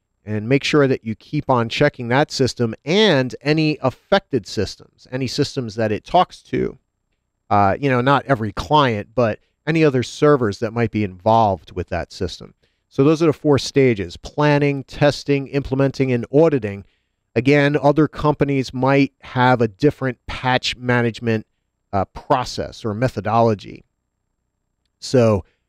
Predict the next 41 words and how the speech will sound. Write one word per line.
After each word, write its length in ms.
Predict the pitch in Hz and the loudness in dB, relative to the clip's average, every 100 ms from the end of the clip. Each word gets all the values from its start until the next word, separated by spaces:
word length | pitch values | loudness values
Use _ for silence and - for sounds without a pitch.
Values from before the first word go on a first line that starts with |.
| _ _ _ | _ _ _
you 100 | 123 | -4
know, 240 | 98 92 98 - | -2 -2 -6 -2
whatever. 520 | 117 120 98 90 117 | 0 2 0 -2 -4
It's 280 | 113 - 120 | -4 -6 0
whatever 340 | 117 117 107 | 2 2 0
your 120 | 95 | -4
company 360 | - 113 98 95 | -4 -6 -6 -4
uses. 420 | 110 113 95 90 | 0 0 -2 -4
Go 260 | - 131 120 | 2 4 4
by 160 | 117 | 0
the 80 | 104 | -2
policies 600 | - 123 113 110 104 92 - | 0 2 2 0 -8 -12 0
of 220 | 120 104 | 0 0
your 120 | 101 | -6
company, 480 | 95 - 113 101 90 | -8 -6 -4 -4 -6
if 160 | 92 - | -6 -2
at 60 | |
all 180 | 98 85 | -2 -2
possible. 600 | - 104 92 - 90 - _ _ _ _ _ _ _ _ _ _ - | -4 -4 -4 -6 -12 -14 _ _ _ _ _ _ _ _ _ _ 0
Now, 140 | 151 | 2
the 120 | 143 | 4
other 220 | 156 185 160 | 4 4 4
answer 340 | 143 135 143 | 2 0 0
is 140 | 127 - | 0 2
application 640 | 151 - - 165 147 135 | 0 0 -2 0 0 -2
hardening 540 | 120 175 202 147 131 | 2 2 4 0 -2
is, 120 | 127 127 | -2 -4
of 100 | - | -2
course, 520 | 170 156 135 - - _ _ _ | 2 4 2 -6 -16 _ _ _
important. 640 | 131 - 180 233 139 135 _ _ _ _ _ _ _ _ | -6 2 4 4 0 -18 _ _ _ _ _ _ _ _
Uh, 300 | 123 117 110 | 2 4 4
you 100 | 120 | 2
know, 80 | 135 | 0
you 140 | 117 131 | 2 2
wanna 160 | 135 | 2
make 160 | 131 120 | 0 0
sure 220 | - 139 | 2 2
if 100 | 123 | 2
you 60 | 123 | 0
have 80 | |
an 80 | 113 | -2